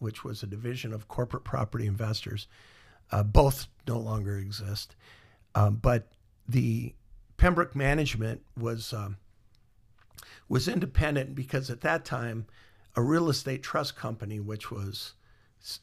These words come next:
corporate property investors, could not manage itself. So they had to create another management company, an independent company that worked. I mean, I'm sure they worked hand in hand. I'm not sure the, what their corporate relationship was, but,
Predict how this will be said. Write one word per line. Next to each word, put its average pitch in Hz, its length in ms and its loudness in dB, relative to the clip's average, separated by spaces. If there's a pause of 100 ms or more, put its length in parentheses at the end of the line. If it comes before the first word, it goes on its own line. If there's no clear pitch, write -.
corporate - 340 -4
property 107 380 -4
investors, 113 600 -6
could - 220 -8
not 117 320 -6
manage 110 680 -6 (360)
itself. - 720 -12 (600)
So 120 320 -2
they 117 120 -2
had 117 200 -2
to 113 60 -2
create 117 440 -2
another 113 340 -4
management 110 560 -6
company, 107 640 -8 (680)
an - 180 -6
independent 143 560 -2
company 135 400 -6
that 123 220 -4
worked. 123 480 -8 (240)
I 107 60 -6
mean, 101 240 -4
I'm 101 200 -4 (140)
sure - 220 -4
they 107 100 0
worked 104 280 -4
hand 95 180 -2
in 98 80 -6
hand. 104 160 -10
I'm 120 160 -4
not 110 180 -8
sure 110 220 -10
the, 95 200 -12 (680)
what - 180 -4
their 104 100 -2
corporate - 560 2 (840)
relationship 107 760 -4
was, - 320 -6
but, - 160 -10